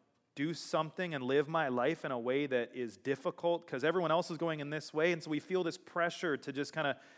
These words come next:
cater to and do what everyone else is saying that we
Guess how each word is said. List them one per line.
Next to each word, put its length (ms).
cater 420
to 540
and 320
do 320
what 140
everyone 360
else 280
is 120
saying 420
that 140
we 380